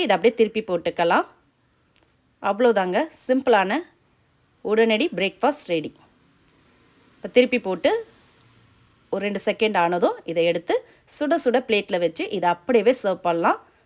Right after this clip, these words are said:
சாப்பிட ரொம்ப ரொம்ப சுவையா அருமையா இருக்கும்.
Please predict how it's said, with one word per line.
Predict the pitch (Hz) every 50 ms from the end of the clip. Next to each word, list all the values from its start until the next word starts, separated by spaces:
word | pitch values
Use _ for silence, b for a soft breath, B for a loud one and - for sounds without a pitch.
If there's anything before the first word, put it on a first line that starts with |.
| b _
சாப்பிட | - - - 208 214 226 - - 262 240 185 180
ரொம்ப | 196 220 254 262 302 262
ரொம்ப | 220 214 247 247 -
சுவையா | - 190 196 196 202 226 - - 185
அருமையா | 185 185 202 208 226 233 247 240 226 196
இருக்கும். | 175 180 160 - 196 277